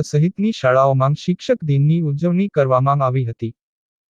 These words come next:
લીંબડી શહેરમાં પ્રાથમિક શાળાઓથી લઈને માધ્યમિક,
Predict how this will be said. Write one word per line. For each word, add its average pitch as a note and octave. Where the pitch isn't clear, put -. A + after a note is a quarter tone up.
લીંબડી C4
શહેરમાં E3
પ્રાથમિક D#3
શાળાઓથી C#3+
લઈને C#3+
માધ્યમિક, E3+